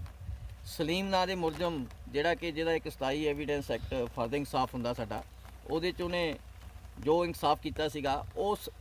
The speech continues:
ਪਿਸਟਲ ਦੀ ਰਿਕਵਰੀ ਕਰਨ ਵਾਸਤੇ ਇੰਸਪੈਕਟਰ ਸਾਹਿਬ, ਮੁੱਖ ਅਫਸਰ ਥਾਣਾ ਮਾਛੀਵਾੜਾ ਸਾਹਿਬ ਜਦੋਂ ਉਹਨੂੰ ਲੈ ਕੇ ਆਏ, ਆਹ ਪਿਛਲੇ ਪਾਸੇ ਤੁਸੀਂ ਦੇਖੋ ਜਿੱਥੇ ਉਹਨੇ ਛੁਪਾ ਕੇ ਲੁਕੋ ਕੇ ਰੱਖਿਆ ਹੋਇਆ ਸੀ, ਜਦੋਂ ਉਹਨੇ ਆਪਣੇ ਹੱਥਾਂ ਦੇ ਨਾਲ ਰਿਕਵਰੀ ਕਰਵਾ ਕੇ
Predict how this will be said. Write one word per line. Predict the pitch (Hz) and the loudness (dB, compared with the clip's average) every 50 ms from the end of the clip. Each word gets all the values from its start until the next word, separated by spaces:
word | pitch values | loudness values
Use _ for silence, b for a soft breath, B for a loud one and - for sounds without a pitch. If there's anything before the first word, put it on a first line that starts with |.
| - | -2
ਪਿਸਟਲ | - 160 160 - - 208 208 | 0 0 0 2 0 -2 0
ਦੀ | 196 208 | 0 -2
ਰਿਕਵਰੀ | 190 170 185 175 180 202 208 | 0 2 0 0 2 0 0
ਕਰਨ | - 180 170 175 | 2 2 2 4
ਵਾਸਤੇ | 175 170 165 - 170 180 | 2 2 2 2 -2 -2
ਇੰਸਪੈਕਟਰ | 175 165 - - 156 147 - 156 156 | -2 -2 0 0 0 0 0 -4 -6
ਸਾਹਿਬ, | - 185 165 170 160 | -2 -2 -2 -2 -2
ਮੁੱਖ | 151 - 190 190 - - - | 8 10 10 10 10 6 -2
ਅਫਸਰ | 147 - - 156 139 - | -6 -4 -4 -8 -6 -6
ਥਾਣਾ | 147 131 135 139 131 117 113 - - - - - - - - - - - - - - - 131 | -6 -4 -4 -4 -4 -6 -8 -10 -16 -16 -16 -16 -14 -14 -16 -16 -16 -16 -16 -16 -10 -2 0
ਮਾਛੀਵਾੜਾ | 131 139 135 - 170 165 156 160 160 156 | 0 0 2 0 0 2 2 4 2 2
ਸਾਹਿਬ | 175 175 170 151 | 2 0 0 2
ਜਦੋਂ | 143 147 143 151 | 0 0 2 2
ਉਹਨੂੰ | 156 160 - 185 | 0 0 -2 0
ਲੈ | 151 135 131 | 0 0 0
ਕੇ | - 156 151 | 0 0 0
ਆਏ, | 135 123 120 113 110 - - - - - - - - - - - - - - - - | 2 2 0 0 -2 -6 -6 -8 -10 -10 -8 -6 -4 -2 -2 -4 -4 -6 -10 -2 2
ਆਹ | - 190 | 4 4
ਪਿਛਲੇ | 175 165 160 - 160 180 | 4 2 -2 -2 -2 -2
ਪਾਸੇ | 147 165 - - 180 | 0 0 0 0 0
ਤੁਸੀਂ | 160 180 175 170 156 | -2 -2 -2 -2 0
ਦੇਖੋ | 147 135 - - 170 160 147 | -2 -2 0 0 0 0 2
ਜਿੱਥੇ | 147 156 143 - 175 | 0 -2 -2 0 -2
ਉਹਨੇ | 165 175 185 | -2 0 -2
ਛੁਪਾ | 170 - - 151 143 147 147 | -4 0 2 4 6 6 4
ਕੇ | 160 160 | 2 -2
ਲੁਕੋ | 156 147 - 147 143 | -4 -4 -4 -4 -4
ਕੇ | 139 147 151 | -2 -2 -2
ਰੱਖਿਆ | 139 135 - 156 143 | -4 -2 0 0 0
ਹੋਇਆ | 135 123 | 2 0
ਸੀ, | 123 147 147 | -2 -4 -2
ਜਦੋਂ | 143 143 139 156 175 | 0 2 2 2 2
ਉਹਨੇ | 180 185 196 196 | 2 4 4 4
ਆਪਣੇ | 185 170 - 180 175 | 2 2 0 0 0
ਹੱਥਾਂ | 165 147 - - 170 160 | 0 0 0 0 0 0
ਦੇ | 170 170 | 2 2
ਨਾਲ | 165 165 160 | 2 2 2
ਰਿਕਵਰੀ | 156 143 151 151 170 185 | 2 0 0 0 0 -2
ਕਰਵਾ | - 170 151 143 143 143 143 | 0 0 2 4 4 2 2
ਕੇ | 131 151 147 123 110 | 2 0 -2 -2 -2